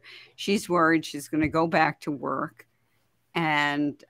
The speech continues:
uh, in her office, and I'm not quite certain exactly,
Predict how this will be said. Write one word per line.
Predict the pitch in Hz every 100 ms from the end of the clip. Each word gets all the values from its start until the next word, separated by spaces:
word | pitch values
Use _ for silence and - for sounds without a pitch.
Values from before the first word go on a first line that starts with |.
| -
uh, | 147 143 143
in | - 170 175
her | - 147 151 147 139 -
office, | - 160 - 160 156 -
and | 147 143
I'm | 143
not | 147 151
quite | - 156 147
certain | - 143 143
exactly, | 143 131 143 147 - 151 147 139